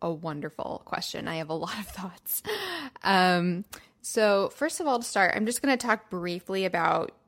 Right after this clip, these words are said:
uh, the multivitamin calcium thing, 'cause I do actually feel sort of strongly about that.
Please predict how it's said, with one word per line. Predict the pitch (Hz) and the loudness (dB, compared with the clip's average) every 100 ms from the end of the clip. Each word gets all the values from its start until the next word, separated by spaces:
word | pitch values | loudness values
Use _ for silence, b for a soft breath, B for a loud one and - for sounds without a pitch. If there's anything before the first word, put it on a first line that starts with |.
| - | -4
uh, | 170 160 156 151 - - - - | -2 0 -2 -4 -8 -20 -18 -8
the | |
multivitamin | 170 165 - 170 165 156 160 156 156 | -6 -6 -4 -4 -4 -4 -4 -6 -6
calcium | - 156 - 156 156 156 151 151 151 _ _ _ - | -6 -6 -6 -8 -6 -6 -6 -6 -10 _ _ _ -4
thing, | 165 156 156 160 175 B B B | -2 -2 -4 -6 -8 B B B
'cause | - | -6
I | 175 | -4
do | 165 - 156 | -2 -4 -4
actually | - 160 - 185 | -4 -6 -8 -12
feel | - - - | -8 -8 -8
sort | - - | -12 -12
of | 247 | -12
strongly | - - 220 214 208 214 | -12 -8 -6 -4 -2 -2
about | 202 202 196 - | -2 -2 -4 -2
that. | 190 196 | -2 -2